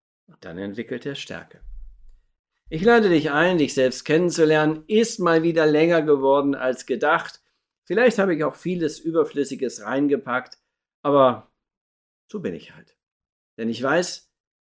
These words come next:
wohin der Weg führt, wenn man mit seinen Gefühlen arbeitet, in die innere Zufriedenheit, in die innere Stärke.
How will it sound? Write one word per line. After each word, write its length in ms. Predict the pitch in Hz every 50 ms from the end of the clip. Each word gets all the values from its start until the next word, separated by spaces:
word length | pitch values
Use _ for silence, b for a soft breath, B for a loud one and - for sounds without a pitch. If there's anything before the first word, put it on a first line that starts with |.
| _ _ _
wohin 220 | - 110 120 127 123
der 160 | 120 117 110
Weg 220 | 120 117 - -
führt, 420 | - - - 147 156 180 180 - -
wenn 120 | 127 117
man 160 | 120 120 123
mit 140 | 120 120 120
seinen 300 | - 123 117 113 117 113
Gefühlen 460 | 107 107 - - 123 120 117 117 117
arbeitet, 760 | - - 123 127 131 131 139 135 135 143 143 139 139 - _ _ _ _ _ _ _ _ _ _ _ _ _ _ _ _ -
in 240 | 143 139 160 180
die 240 | 175 185 185 190 -
innere 560 | - - 135 127 123 123 120 110 131 127 -
Zufriedenheit, 840 | - - - 131 - - 120 104 95 85 78 71 - - _ _ _ _ _ _ _ _ _ _ _ _ _ _ _ _
in 140 | - 117
die 100 | 113 120
innere 240 | - 127 131 123 139
Stärke. 440 | - - - 101 90 87 - _ _